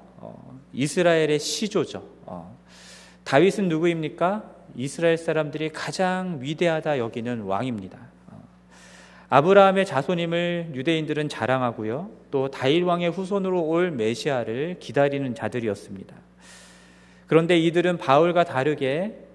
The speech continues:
율법의 행위로 의롭다함을 얻는 그것을 주장했었죠. 음, 그러한 유대인들에게 지금 그것이 아니라 믿음으로 말미암아 의롭게 된다라고 하는 이, 어,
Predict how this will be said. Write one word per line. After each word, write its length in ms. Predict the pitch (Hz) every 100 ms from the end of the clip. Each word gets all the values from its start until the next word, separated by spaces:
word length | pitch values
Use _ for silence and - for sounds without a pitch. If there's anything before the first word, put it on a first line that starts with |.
| 127
율법의 580 | 156 170 190 175 175
행위로 440 | 170 208 202 202 190
의롭다함을 760 | 151 170 175 - 170 175 175
얻는 340 | 147 131 110 92 - - - - -
그것을 460 | - 151 170 175 165
주장했었죠. 1000 | 156 135 151 131 117 147 - 139 - 87 - -
음, 180 | - 87 - _ - - -
그러한 380 | 170 180 185 147
유대인들에게 1000 | 143 180 185 160 135 101 135 139 98 110 - - -
지금 380 | - 135 147 139
그것이 400 | - 143 147 151
아니라 540 | 131 123 127 151 180
믿음으로 500 | 127 147 180 185 190
말미암아 520 | 175 151 156 165 160 160
의롭게 580 | 143 147 170 175 -
된다라고 720 | 170 156 147 151 139 123 123 135
하는 400 | 120 143 160 165
이, 500 | 123 160 180 190 202
어, 400 | 190 117 110 101